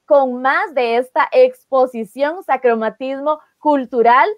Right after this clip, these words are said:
y la siguiente obra que les presentamos en este momento tienen ustedes en pantalla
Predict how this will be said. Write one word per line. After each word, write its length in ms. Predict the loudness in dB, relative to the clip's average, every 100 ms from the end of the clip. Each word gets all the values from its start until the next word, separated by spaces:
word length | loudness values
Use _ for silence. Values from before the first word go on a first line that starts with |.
| _ _ _
y 260 | -6 -4 -2
la 300 | 2 2 2
siguiente 580 | -2 -2 -2 0 -2 0
obra 520 | 2 4 4 4 2 2
que 280 | 2 2 0
les 320 | 0 0 0
presentamos 800 | -4 -2 -4 -6 -2 -2 -4 -10 _ _ _ -4
en 220 | -2 0
este 540 | 0 0 -2 -2 -2 -2
momento 680 | 0 0 2 -2 -2 -8
tienen 260 | -6 -4 -4
ustedes 480 | -6 -2 0 0 -2
en 160 | -6
pantalla 600 | -4 -8 -6 0 0 2